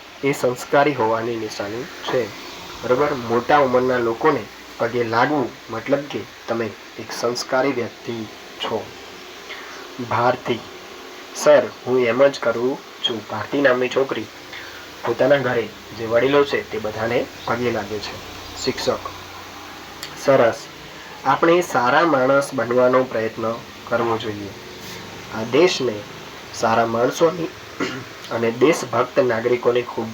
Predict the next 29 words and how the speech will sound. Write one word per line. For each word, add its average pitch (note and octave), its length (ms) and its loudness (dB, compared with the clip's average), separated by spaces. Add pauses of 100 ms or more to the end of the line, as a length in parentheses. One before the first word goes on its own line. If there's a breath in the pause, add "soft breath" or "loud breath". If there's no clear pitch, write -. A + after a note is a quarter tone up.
જરૂર A2+ 280 -4 (160)
છે. B2 180 0 (640 loud breath)
આપણા A#2 220 -2
દેશને B2+ 420 0 (260)
સારા A#2+ 220 4
લોકોની A#2+ 420 2
અને A2+ 460 -8
દેશની B2 440 -2
સેવા B2+ 320 0
કરી C3 260 0
શકે A#2+ 300 -4 (760 loud breath)
તેવા D3 180 4
લોકોની B2+ 380 4
ખૂબ B2 280 -2
જરૂર A2+ 260 -6
છે. G#2+ 200 -8 (880 loud breath)
શિક્ષણ F3+ 380 4
લીધા C3+ 300 4
પછી C3 360 -2 (200)
તમે B2 200 2
સંઘર્ષ A#2 480 2
સામે B2+ 320 0
ટકી C#3 380 0
રહો, G#2+ 300 -2 (520)
નવી A#2+ 340 4
ચેલેન્જ C#3 440 4
ઉપાડી C3+ 400 0
શકો G#2 400 -6 (560 loud breath)
અને A#2+ 180 2